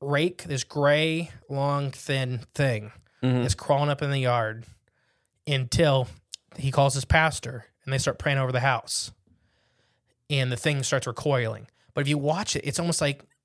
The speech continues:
Speaker 1: and I don't think this part's fake, but a lot of people point to this being f-, a part of the fake, is that it starts,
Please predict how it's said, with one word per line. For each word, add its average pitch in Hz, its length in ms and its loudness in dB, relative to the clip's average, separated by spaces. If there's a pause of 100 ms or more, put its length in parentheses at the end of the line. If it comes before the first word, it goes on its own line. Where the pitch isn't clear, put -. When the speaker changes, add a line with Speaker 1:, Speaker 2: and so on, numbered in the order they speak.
Speaker 1:
and 160 80 0
I 170 60 4
don't 214 160 0
think 190 220 -4 (100)
this 156 220 2
part's 127 300 0
fake, 127 320 -2
but 139 200 -2
a 127 60 -8
lot 139 120 4
of 135 60 0
people 131 200 -4
point 127 200 -6
to - 60 -14
this 123 140 -6
being 123 180 -6
f-, - 120 -12 (100)
a - 60 -12
part 127 220 0
of 113 80 -8
the - 60 -18
fake, - 280 -12 (1200)
is 160 320 0
that 143 340 0
it 147 100 -4
starts, 190 240 0